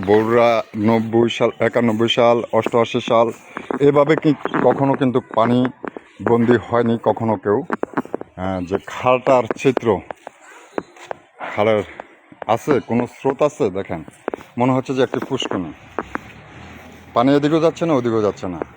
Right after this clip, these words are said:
আর এদিকটা হলো পাট বাজার, পোলের গোড়া, যেখানে একবারে পুরোপুরি সম্পূর্ণভাবে খালটি বন্ধ রয়েছে, অর্থাৎ বিভিন্ন ময়লা আবর্জনা ফেলে খালটি বাঁধ সৃষ্টি হয়েছে। এই বাঁধের কারণে এই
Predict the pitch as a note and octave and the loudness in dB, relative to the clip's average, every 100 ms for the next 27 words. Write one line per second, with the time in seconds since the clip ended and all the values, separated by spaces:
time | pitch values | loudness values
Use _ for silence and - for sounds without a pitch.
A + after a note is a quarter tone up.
0 | - F#2 F#2 - - D3+ D3 C#3+ E3 D3+ | -10 -6 -6 -6 -2 0 2 0 0 2
1 | D3+ - C#3 B2+ B2+ A2 A2 D3+ - - | 0 0 -2 0 0 2 2 0 -6 -2
2 | A#2 A2 G2+ C3 B2 G2 A2+ A2 G#2+ F#2+ | 0 0 0 0 -2 -6 -4 -2 -2 0
3 | G2+ - A#2+ A2+ A#2 C3 F3 - - - | -2 -2 -2 0 0 -2 -4 -10 -20 -20
4 | - - F3+ D#3+ E3+ D#3 C#3+ B2 - A2 | -16 -4 -2 0 0 2 2 0 0 -2
5 | A2+ G2+ G#2 G2+ G2 G2 A2 D3 E3 - | -2 0 0 2 0 -2 -2 -6 -8 -18
6 | - - - - G2+ - G#2+ A#2 A#2+ A#2+ | -20 -20 -20 -8 -4 -2 0 2 2 4
7 | A#2+ B2 B2 A2+ A2 G#2+ A2 - B2 D3 | 4 4 4 4 2 0 -2 0 -2 -2
8 | - G#2+ G2+ B2 C3 - - - - - | -4 -4 -2 -2 -2 -6 -20 -20 -16 -10
9 | F#2 A#2+ C#3 B2+ - C3+ B2 - G2 G2+ | 0 2 2 -2 -8 -4 -4 -2 0 0
10 | F#2 - E2+ - - - - - - - | 0 -4 -12 -12 -16 -18 -20 -20 -20 -20
11 | - - - - - A2 G2 G2+ B2 D#3 | -20 -20 -20 -20 -8 -6 -2 2 4 2
12 | E3+ D3+ B2 A#2+ F#3+ - - - - - | 4 2 4 0 -2 -8 -20 -20 -20 -20
13 | - - - - - - - C3+ | -20 -20 -20 -20 -20 -18 0 0